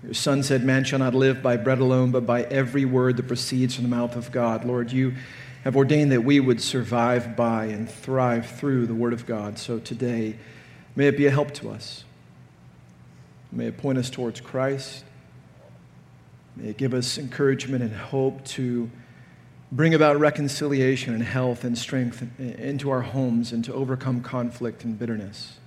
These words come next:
And Father, may you be glorified in the way that we hear the word of God and, and most of all, Father, in the way that we respond to the word of God. If you don't help,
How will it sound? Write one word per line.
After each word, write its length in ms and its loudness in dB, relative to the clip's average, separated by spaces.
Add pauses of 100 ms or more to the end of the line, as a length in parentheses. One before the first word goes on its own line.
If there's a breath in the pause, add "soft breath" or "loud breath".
(1400)
And 180 -8
Father, 260 2
may 120 2
you 100 2
be 100 0
glorified 600 0
in 80 -2
the 60 0
way 180 2
that 100 -2
we 140 -2
hear 360 0
the 80 2
word 200 2
of 160 -2
God 320 2
and, 200 -2
and 140 -2
most 240 0
of 100 -4
all, 140 -4
Father, 400 -4
in 80 -4
the 60 -2
way 160 -2
that 120 -4
we 120 -4
respond 560 -6
to 80 -16
the 80 -10
word 160 -6
of 120 -8
God. 220 -6
If 80 -12
you 80 -2
don't 160 0
help, 260 0